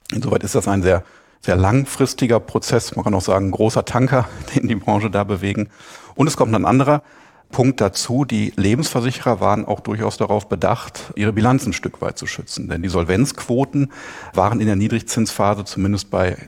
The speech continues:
einigen Anbietern doch sehr niedrig. Und um die Solvenzquoten zu stützen, empfiehlt es sich eben dann langfristige festverzinsliche Wertpapiere zu kaufen, weil ich die mit weniger Kapital unterlegen muss in dem Solvency-Modell, als wenn ich jetzt beispielsweise massiv in Aktien investiere.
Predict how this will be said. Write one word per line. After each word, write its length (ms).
einigen 420
Anbietern 560
doch 120
sehr 200
niedrig. 520
Und 380
um 100
die 100
Solvenzquoten 680
zu 140
stützen, 680
empfiehlt 400
es 80
sich 180
eben 220
dann 140
langfristige 760
festverzinsliche 760
Wertpapiere 540
zu 160
kaufen, 380
weil 100
ich 100
die 120
mit 240
weniger 360
Kapital 540
unterlegen 540
muss 180
in 140
dem 120
Solvency-Modell, 840
als 180
wenn 80
ich 80
jetzt 160
beispielsweise 640
massiv 400
in 60
Aktien 340
investiere. 540